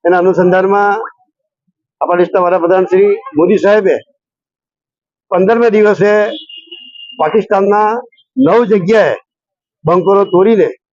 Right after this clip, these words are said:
લગભગ સો થી પણ વધારે આતંકવાદીઓનો ખાત્મો બોલાવીને જે પ્રકારે ભારત સરકારે પણ જે પગલાં લીધા છે, ત્યારે જે રીતે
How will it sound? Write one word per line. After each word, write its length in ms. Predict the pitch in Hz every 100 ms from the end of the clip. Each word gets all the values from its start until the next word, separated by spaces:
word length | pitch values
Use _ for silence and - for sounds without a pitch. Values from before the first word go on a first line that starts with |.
| _ _ 151
લગભગ 260 | 160 185
સો 220 | - 170
થી 100 | 180
પણ 100 | 196
વધારે 300 | 202 175 180
આતંકવાદીઓનો 760 | 175 151 170 160 175 175 175 165 156 339 - _ _ _ -
ખાત્મો 240 | 165 160 185
બોલાવીને 460 | 165 185 220 170 107 - _ _ _ _ 165
જે 100 | 190
પ્રકારે 540 | 185 185 190 202 214 220 - 640 719 - - - _ _ _ _ -
ભારત 220 | 151 202
સરકારે 380 | 196 180 190 196
પણ 120 | 196
જે 60 | 196
પગલાં 280 | 170 180
લીધા 200 | 190 180
છે, 60 | 196
ત્યારે 280 | 196 190 127 - _ _ _ _ _ _ _ -
જે 100 | 196
રીતે 460 | 196 214 220 220